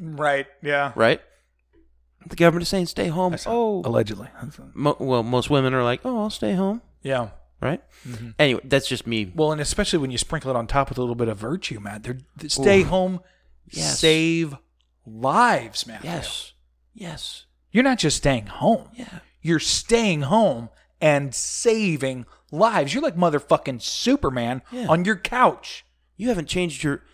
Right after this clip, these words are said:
Speaker 2: you haven't changed your bra in four days.
Speaker 1: Yeah.
Speaker 2: You haven't worn a bra in four months. I'm sorry. You haven't changed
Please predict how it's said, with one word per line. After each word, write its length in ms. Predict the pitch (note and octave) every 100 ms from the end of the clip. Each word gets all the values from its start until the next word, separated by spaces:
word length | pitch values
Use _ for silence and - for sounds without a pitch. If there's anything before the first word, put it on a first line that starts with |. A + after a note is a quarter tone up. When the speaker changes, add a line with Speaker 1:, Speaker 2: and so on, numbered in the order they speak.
| _ -
Speaker 2:
you 80 |
haven't 140 | G3 F#3+
changed 260 | F3 F3+
your 80 | D3
bra 220 | D#3+ E3+
in 60 | D3+
four 200 | - D3+
days. 400 | D3 F3 D3+ - _ -
Speaker 1:
Yeah. 380 | F3+ C4 D#3 - _ _ _
Speaker 2:
You 100 | F3+
haven't 160 | A#3+ F3+
worn 200 | F3+ C#4+
a 40 |
bra 260 | E3+ E3+ E3+
in 140 | F3+
four 220 | F3 F#3 F3+
months. 220 | G#3 E3
I'm 120 | B2+
sorry. 320 | - E3 A2+ - - -
You 100 | G#3+
haven't 180 | G#3
changed 520 | - F#3+ G3+ F3 C#3+